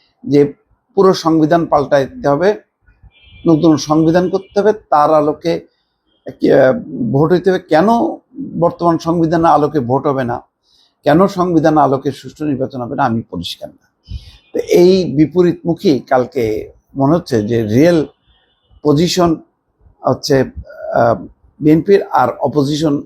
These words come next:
একেবারে বি-, বিপরীত, আহ, মাত্রায়, সেটা হচ্ছে এনসিপি। এই অবস্থাটা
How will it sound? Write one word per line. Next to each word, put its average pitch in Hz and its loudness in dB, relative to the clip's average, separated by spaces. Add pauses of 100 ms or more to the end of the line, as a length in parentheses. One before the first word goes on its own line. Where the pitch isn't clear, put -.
একেবারে 120 -4
বি-, 139 -4
বিপরীত, 143 0 (640)
আহ, 113 2 (340)
মাত্রায়, 107 -2 (220)
সেটা 110 -6
হচ্ছে 120 -4 (320)
এনসিপি। - -2 (640)
এই 185 6
অবস্থাটা 190 0